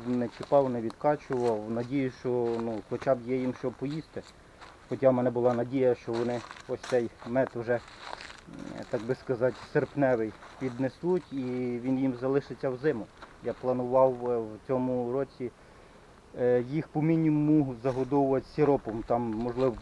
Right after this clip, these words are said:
пару рі-, літрів дати, закормити, щоб їм,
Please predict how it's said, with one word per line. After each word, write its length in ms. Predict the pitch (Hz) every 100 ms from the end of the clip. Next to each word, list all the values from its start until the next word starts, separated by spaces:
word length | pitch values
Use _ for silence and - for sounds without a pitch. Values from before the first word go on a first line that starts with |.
| 110
пару 380 | 131 123 127 127 127
рі-, 320 | 123 151 143
літрів 400 | 135 127 127 113
дати, 340 | 143 156 131 123 - - - - - - - - - 120
закормити, 560 | 135 127 127 151 135 117
щоб 200 | 123 110
їм, 260 | 123 123